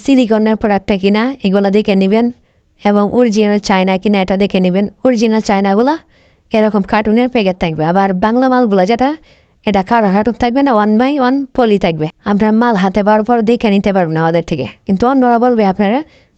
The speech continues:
যে মাল হাতে পাওয়ার পর দেখে নিতে পারবেন না, এসে অনেক ঝামেলা। আবার অনেকে বলে একশো টাকা অ্যাডভান্স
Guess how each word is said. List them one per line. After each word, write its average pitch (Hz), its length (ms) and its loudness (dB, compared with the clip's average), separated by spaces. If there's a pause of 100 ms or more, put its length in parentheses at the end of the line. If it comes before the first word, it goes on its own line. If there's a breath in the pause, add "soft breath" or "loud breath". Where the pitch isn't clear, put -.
(120)
যে 214 80 2 (100)
মাল 208 200 0
হাতে 196 240 0
পাওয়ার 190 200 0
পর 214 100 0 (120)
দেখে 220 240 0
নিতে 196 220 0
পারবেন 180 260 0
না, 170 140 0
এসে 180 240 -4
অনেক 202 220 0
ঝামেলা। 185 320 0 (540 soft breath)
আবার 220 240 2
অনেকে 220 260 0
বলে 226 180 2
একশো 208 200 -6
টাকা 202 180 0
অ্যাডভান্স 196 320 0